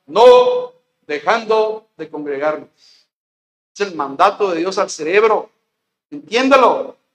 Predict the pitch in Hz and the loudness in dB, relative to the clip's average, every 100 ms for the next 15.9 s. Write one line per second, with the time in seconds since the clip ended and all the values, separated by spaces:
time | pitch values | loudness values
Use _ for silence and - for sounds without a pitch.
0 | _ _ 214 285 294 294 294 285 - _ | _ _ 4 6 6 2 -4 -12 -20 _
1 | _ _ 165 - 240 254 254 254 - - | _ _ -10 0 0 6 8 8 6 -4
2 | - 175 170 170 165 165 180 160 - _ | -12 -12 -8 -6 -2 2 2 0 -8 _
3 | 175 175 - - - _ 240 240 311 302 | 2 2 2 -6 -20 _ -20 -14 -12 -10
4 | 277 262 220 - - _ _ _ _ _ | -14 -4 -2 -2 -8 _ _ _ _ _
5 | _ 185 185 311 320 - 320 - 220 220 | _ -4 -2 0 -2 0 -2 -2 -4 0
6 | 233 233 214 165 - _ _ _ _ _ | 2 2 -2 -6 -14 _ _ _ _ _
7 | _ _ _ 165 165 165 165 - 262 247 | _ _ _ -4 -2 -6 -6 0 0 2
8 | 208 190 156 208 247 240 - - _ _ | 0 -2 -8 -10 -12 -12 -14 -20 _ _
9 | _ _ _ _ _ _ 143 147 160 160 | _ _ _ _ _ _ -10 -8 -8 -8
10 | 165 160 156 - - - 180 214 233 226 | -8 -8 -12 -12 -12 -10 2 4 4 2
11 | - - - - - 254 269 - - - | -8 -12 -12 -10 -8 -6 -6 -8 -16 -16
12 | 180 151 123 _ _ _ _ _ _ _ | -14 -14 -16 _ _ _ _ _ _ _
13 | _ 147 147 143 139 156 269 254 233 - | _ -10 -8 -8 -10 -12 -12 -4 -4 -4
14 | 185 311 359 330 - 240 226 214 208 220 | -6 2 2 2 -6 -4 -4 -2 -2 -2
15 | 240 320 277 262 247 233 226 208 - | -4 -4 0 0 0 -4 -10 -12 -20